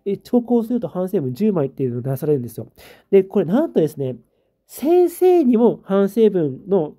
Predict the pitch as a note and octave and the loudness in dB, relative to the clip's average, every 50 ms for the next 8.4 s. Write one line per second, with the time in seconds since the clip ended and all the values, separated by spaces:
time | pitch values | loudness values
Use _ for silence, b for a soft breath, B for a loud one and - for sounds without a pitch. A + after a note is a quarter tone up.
0 | _ _ _ _ _ - F3 D#3+ F3+ F3+ E3 E3 D#3 - A3+ F3 - C#3+ C#3 C3 | _ _ _ _ _ -2 0 2 2 2 2 0 0 0 0 0 2 0 -2 -2
1 | C3 C3 C3+ C3 C#3 B2+ - A#2+ A#2+ A#2 A#2+ - B B B B B B B B | -2 -4 -4 -4 -6 -8 -8 -10 -12 -12 -12 -14 B B B B B B B B
2 | - D#3 D#3 D#3+ D#3+ - - A#3+ A3+ A#3+ A#3+ A#3 A#3 - B3+ A#3+ G3 E3+ - E3 | -2 -2 -2 -2 -2 -2 -2 0 2 2 2 0 0 -2 -2 -2 -2 -4 -4 -4
3 | D3 D3 C3+ - - F#3 E3+ E3 - C3 C3 C3 A#2+ A#2+ - D3 C#3 C3+ A#2 B | -4 -4 -4 -2 -2 -2 -2 -2 -6 -8 -6 -6 -8 -4 -2 -2 -2 -2 -4 B
4 | B B B - - B3 C#4+ D#4 D#4 D4 - E4 D#4+ C#4+ B3+ F#3 D#3+ D#3 F#3+ G3 | B B B -8 -2 0 2 2 2 0 0 0 2 2 2 2 4 4 2 2
5 | G3 E3 C#3+ B2+ B2 - - D3 C3+ C3 - G3 G3+ G#3 G3+ G3+ D#3 C3 A#2 - | 2 0 -4 -4 -6 -2 -2 -2 -2 0 0 -2 -2 0 0 -2 -2 -2 -6 -10
6 | - - F3+ F#3 F3 G#3+ F#3+ C#3 B2+ B2 A#2+ F#3 A3 A#3+ A3+ A3 G#3 G3+ G#3 A3+ | -8 -6 -6 -2 0 0 -2 0 -2 -6 -4 -2 -2 0 0 0 -2 -2 -2 -4
7 | A3+ A3 G3 D#3+ C3+ C3 B2+ - - B2 A#2+ B2 A#2+ - C#3 C#3 - - D3+ D3+ | -2 -2 -2 -2 -2 -4 -6 -8 -10 -10 -10 -8 -6 -6 -6 -4 -2 -2 -2 -2
8 | B2+ A#2+ A2+ A2 - A#2+ A#2 | -2 -4 -6 -10 -10 -12 -12